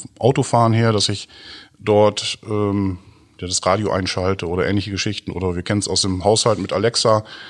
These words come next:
wo ich, ähm, ja, Funktionen auslöse über die Sprache. Sprache erkennen, also in Text umwandeln,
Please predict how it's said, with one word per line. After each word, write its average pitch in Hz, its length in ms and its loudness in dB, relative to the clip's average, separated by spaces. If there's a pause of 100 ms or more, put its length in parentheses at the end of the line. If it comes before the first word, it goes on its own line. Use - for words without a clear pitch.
(380)
wo 104 160 -2
ich, - 220 -8 (200)
ähm, 101 360 -2 (1000)
ja, 104 100 4
Funktionen 117 800 2
auslöse 87 640 0 (280)
über 98 180 -2
die 82 100 -6
Sprache. 76 600 -6 (440)
Sprache 113 720 0 (220)
erkennen, 156 720 -2 (380)
also 98 160 -6
in - 140 -12
Text - 320 -4
umwandeln, 160 760 2